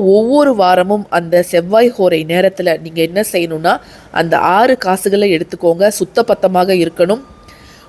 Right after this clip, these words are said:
உங்க வீட்ல இருக்கக்கூடிய முருகர் படத்திற்கோ சிலைக்கோ முன்பு அமர்ந்து அந்த ஒரு ஒரு ரூபாய் நாணயத்தையும் இப்ப நான் சொல்லக்கூடிய ஒரு சக்தி வாய்ந்த மந்திரம், அந்த மந்திரத்தை ஒவ்வொரு முறையும் சொல்லி ஒவ்வொரு நாணயத்தை எடுத்து அந்த முருகன் பாதத்துக்கிட்ட வைங்க.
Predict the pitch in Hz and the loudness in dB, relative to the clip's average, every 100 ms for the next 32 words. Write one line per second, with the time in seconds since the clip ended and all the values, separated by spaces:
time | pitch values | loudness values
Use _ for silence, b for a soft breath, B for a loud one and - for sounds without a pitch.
0 | - 196 254 254 240 233 220 208 202 190 | -2 0 2 2 2 0 0 0 0 0
1 | 175 170 190 220 202 - 180 202 190 214 | 0 2 2 2 0 0 0 -2 0 0
2 | 214 180 190 190 208 202 165 175 185 202 | 0 0 0 0 0 0 -2 -6 0 0
3 | - - - 160 185 196 190 262 B B | 0 -8 -8 0 0 0 0 -2 B B
4 | B B B B 185 208 254 190 202 269 | B B B B -4 0 2 4 4 4
5 | 277 240 202 196 220 190 170 185 185 175 | 4 4 2 2 2 0 -2 -2 -2 -2
6 | - 196 214 175 175 233 226 202 - 185 | -4 -4 -4 -4 -6 -2 0 0 0 0
7 | 214 - 196 196 208 165 - 170 - - | 0 0 0 2 2 2 0 -4 -4 -6
8 | 208 196 214 226 190 165 175 185 - - | -2 0 0 -2 -2 -2 2 2 0 -6
9 | - B B B B - 175 190 170 170 | -20 B B B B -6 -2 -2 0 0
10 | 202 247 240 190 175 190 233 233 185 180 | 2 0 2 2 2 2 2 2 2 0
11 | 202 - 185 226 196 175 196 220 180 165 | -2 -4 -4 -2 0 2 2 2 2 -2
12 | 180 180 170 165 160 160 214 202 160 170 | -2 -4 -2 -4 -4 -4 -4 -4 -2 0
13 | 185 180 160 160 156 156 156 156 156 156 | 0 -2 0 0 0 -6 -4 -2 -2 -2
14 | 160 | -2